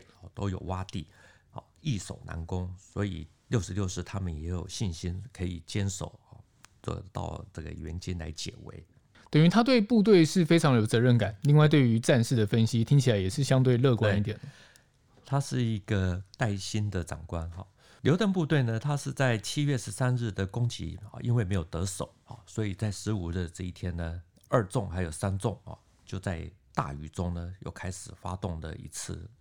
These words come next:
Speaker 1: 攻击。三纵他就攻下，攻上了这个羊头，二纵打下了羊尾。啊，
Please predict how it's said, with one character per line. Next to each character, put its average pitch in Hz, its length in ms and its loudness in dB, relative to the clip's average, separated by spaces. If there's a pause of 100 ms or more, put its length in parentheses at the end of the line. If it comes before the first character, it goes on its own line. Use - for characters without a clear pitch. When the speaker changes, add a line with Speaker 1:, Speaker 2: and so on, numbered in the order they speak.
(240)
Speaker 1:
攻 90 180 -8
击。 - 260 -12 (540)
三 151 240 0
纵 147 200 -2
他 - 180 -8
就 117 120 -4
攻 117 220 -2
下， 98 240 -2 (260)
攻 120 200 -4
上 107 200 -2
了 85 80 -4
这 78 140 -10
个 78 440 -12
羊 90 200 -6
头， - 260 -10 (1040)
二 156 100 4
纵 123 240 -2
打 73 200 -6
下 101 240 -2
了 82 120 -6
羊 82 280 -6
尾。 - 160 -6 (720)
啊， - 100 -14